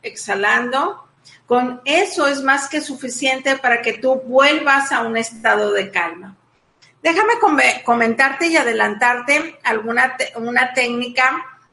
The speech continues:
fenomenal que es, eh, un, eh, el ritmo de respiración tres seis nueve. ¿Qué significa esto? Que vamos a inhalar,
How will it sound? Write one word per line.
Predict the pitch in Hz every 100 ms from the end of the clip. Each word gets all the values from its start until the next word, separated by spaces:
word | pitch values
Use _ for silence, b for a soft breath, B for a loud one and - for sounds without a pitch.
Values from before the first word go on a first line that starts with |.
| - - -
fenomenal | 254 247 226 226 220 226 240 247
que | 254 247
es, | 247
eh, | 262 254 -
un, | 247 254 -
eh, | 247 233 226 226 220 -
el | 262
ritmo | 262 294 285 294 294
de | 277
respiración | 240 240 - 220 220 - 262 254 254 262
tres | 233 226 -
seis | 208 208 202
nueve. | 202 185 185 190
¿Qué | 233
significa | - 233 226 226 214 214
esto? | 226 247 - 285 403 B B B _
Que | -
vamos | 214 208 202
a | 214 202
inhalar, | 202 196 202 214 247 285